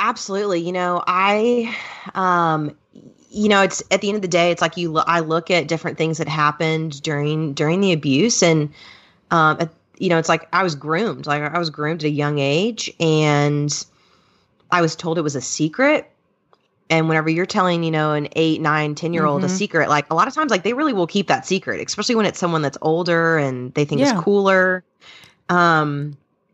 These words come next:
Speaker 1: and so, yeah, so that's just, it's so crazy that that's, you know, that was just, that was my life. It was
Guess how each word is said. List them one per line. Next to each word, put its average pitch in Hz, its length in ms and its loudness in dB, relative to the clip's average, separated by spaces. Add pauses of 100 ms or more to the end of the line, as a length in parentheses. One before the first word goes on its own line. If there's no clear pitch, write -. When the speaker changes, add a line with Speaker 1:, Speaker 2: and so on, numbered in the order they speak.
(560)
Speaker 1:
and 180 200 -4
so, 165 400 2
yeah, 175 340 2
so 165 160 -6
that's 208 180 -4
just, - 280 -6
it's 190 160 -6
so 226 200 -2
crazy 175 440 -2
that 143 400 0
that's, - 680 -2
you 180 100 -4
know, 165 80 2
that 165 180 2
was 185 180 -6
just, 170 300 -4
that 170 120 -2
was 196 140 -4
my 156 440 0 (200)
life. 151 380 0
It 139 80 -2
was 143 260 -2